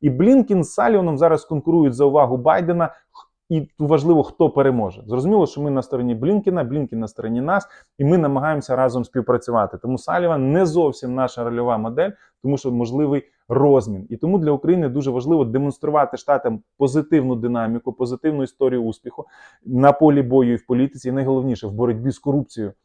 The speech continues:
Щоб Байден сказав: «Так, Україна супер успішна історія, я на ці вибори наступні хочу піти з,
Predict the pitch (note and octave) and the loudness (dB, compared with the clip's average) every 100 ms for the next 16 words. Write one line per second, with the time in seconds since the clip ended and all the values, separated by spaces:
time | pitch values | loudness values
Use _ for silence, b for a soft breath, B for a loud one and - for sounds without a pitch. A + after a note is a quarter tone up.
0 | _ _ - B2 A2 D3+ D#3+ D3+ B2+ B2 | _ _ -6 -4 -2 -2 0 -2 0 0
1 | - D3+ C3+ A#2 B2+ D3 C#3 A#2+ F3 C#3+ | 4 4 4 0 -2 0 0 -4 -6 0
2 | C#3+ C#3 B2+ - D3 C#3 C3 C#3 A#2 B2 | 0 0 -6 -6 -6 -4 -4 0 2 2
3 | B2+ B2 - A#2 C3+ C3+ E3 C#3+ C3 D3+ | 0 -2 -4 -2 -2 0 -2 -2 -4 -6
4 | D3+ B2 D3+ C#3+ A#2+ C3 - C3 A#2 | -4 -4 -4 -4 -8 -6 -2 -2 0